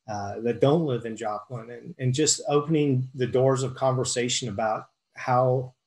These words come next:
faith works right now. And, uh, I think those are all God-led conversations and valuable to have.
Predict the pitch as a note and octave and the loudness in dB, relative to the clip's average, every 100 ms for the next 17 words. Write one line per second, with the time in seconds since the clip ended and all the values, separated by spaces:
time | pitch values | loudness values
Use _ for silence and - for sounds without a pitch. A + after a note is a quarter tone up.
0 | _ _ - C3+ D3+ C3 - A2+ C3 C#3+ | _ _ 4 4 4 0 -6 0 2 2
1 | - - A2+ B2 C#3 A#2+ B2+ B2 B2 A#2+ | 0 -6 0 0 0 -6 -6 -8 -10 -14
2 | C3 A2+ A2 G#2+ _ _ _ _ _ A#2 | -16 -14 -12 -14 _ _ _ _ _ -8
3 | A2 C3 - D3 D#3 G#3 G#3 E3 D#3 D#3+ | -4 -4 -2 0 4 4 4 4 4 4
4 | E3+ D3 C3 G#2+ B2 D3 D3+ C3+ C#3+ C3 | 4 0 -6 0 2 4 2 0 0 -4
5 | D3 D3 - C3 C3 D#3 A#2 G#2 G2+ C3+ | -2 -2 -2 -2 0 -2 -2 -2 0 0
6 | C3+ A#2+ G2+ G2 B2 - | -2 -6 -6 -8 -10 -12